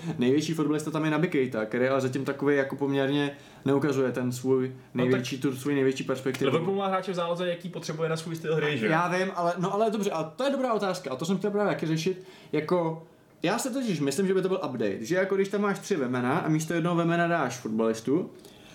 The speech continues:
Speaker 1: tak prostě ti, to ti tam nenaruší. Ale samozřejmě napadla mě i ta varianta, že možná by se ti tam celý rozlomilo, jo? Že prostě,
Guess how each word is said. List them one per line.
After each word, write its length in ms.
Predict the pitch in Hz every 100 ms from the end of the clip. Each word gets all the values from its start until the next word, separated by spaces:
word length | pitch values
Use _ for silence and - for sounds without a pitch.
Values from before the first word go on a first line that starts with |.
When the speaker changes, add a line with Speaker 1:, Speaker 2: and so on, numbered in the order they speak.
| - -
Speaker 1:
tak 100 | 156
prostě 320 | 202 196 208 196
ti, 100 | 196
to 240 | - -
ti 140 | 170 190
tam 140 | 190
nenaruší. 540 | 170 151 131 131 - -
Ale 80 | 131
samozřejmě 360 | 180 175 214
napadla 280 | 190 180 175
mě 120 | 190
i 100 | 185
ta 120 | 185 160
varianta, 500 | 123 117 110 135 143
že 120 | 139
možná 300 | 139 131 160
by 60 |
se 100 | 151
ti 80 | 151
tam 160 | 170 165
celý 280 | 160 170 214
rozlomilo, 540 | 226 262 262 143 110
jo? 160 | 117 147
Že 120 | 151
prostě, 500 | 143 139 170 165